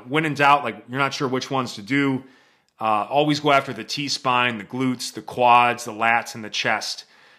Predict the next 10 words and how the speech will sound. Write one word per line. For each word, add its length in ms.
You 100
know, 100
th-, 140
those 200
are 60
those 180
big 300
muscle 360
groups 440
that, 480